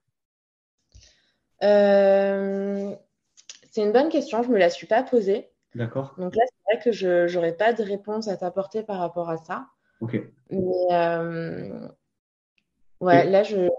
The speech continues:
Speaker 1: j'avoue que j'y ai pas réfléchi, donc là, je pourrais pas te dire.
Speaker 2: Mais du coup, moi, j'ai une autre question par rapport à ça.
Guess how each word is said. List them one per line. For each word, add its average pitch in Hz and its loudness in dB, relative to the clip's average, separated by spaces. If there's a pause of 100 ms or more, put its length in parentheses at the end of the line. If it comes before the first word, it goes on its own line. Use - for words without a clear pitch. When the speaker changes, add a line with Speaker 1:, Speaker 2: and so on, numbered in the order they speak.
(120)
Speaker 1:
j'avoue 185 0
que 208 -8
j'y 170 -8
ai 170 -4
pas 180 -2
réfléchi, 190 -8
donc 202 -6
là, 175 -4
je - -16
pourrais 151 -10
pas 185 -10
te 202 -18
dire. 170 -8
Speaker 2:
Mais 156 10
du 156 4
coup, 196 4
moi, 175 10
j'ai 151 0
une 143 2
autre 143 -2
question 185 -6
par 147 -6
rapport 135 -2
à 135 -2
ça. 196 -4